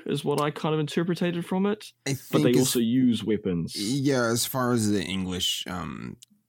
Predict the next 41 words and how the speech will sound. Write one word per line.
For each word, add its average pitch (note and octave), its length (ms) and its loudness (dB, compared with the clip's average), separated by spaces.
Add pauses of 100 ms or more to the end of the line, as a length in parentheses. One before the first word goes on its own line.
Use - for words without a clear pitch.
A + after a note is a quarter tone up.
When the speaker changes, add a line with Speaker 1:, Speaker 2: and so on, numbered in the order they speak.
Speaker 2:
or F#2 140 -6
the, F2 100 -8
you F#2 80 -8
know, E2+ 60 -8
I E2+ 100 -6
guess F2 180 -8
English, F2 240 -12
the F#2 200 -6
international F2+ 500 -4
title - 300 -10
is G2+ 80 -10
concerned, F2 580 -6
um, D#2+ 200 -8
I F2 60 -6
believe G2 680 -2
the F2+ 100 -2
actual, E2+ 760 -6 (160)
uh, - 60 -10 (260)
the - 360 -8 (640)
Chinese F2+ 520 -4
title E2+ 360 -6
is F2 280 -8 (140)
just G2 300 0
eighteen, F2+ 420 -4
eighteen F2 380 -6
Weapons D#2+ 320 -8
of C#2 100 -12
China, - 460 -10 (140)
or, - 380 -12 (580)
like, F2+ 220 -10
tr-, - 240 -8
traditional F2 580 -4
eighteen D#2 240 -6
weapons D2+ 340 -8
or F#2 60 -6
something. F2+ 400 -6 (1600)
Speaker 1:
So D3+ 140 2
that, D3+ 220 2
those D#3 240 4
are, - 20 6
like, A#2+ 240 2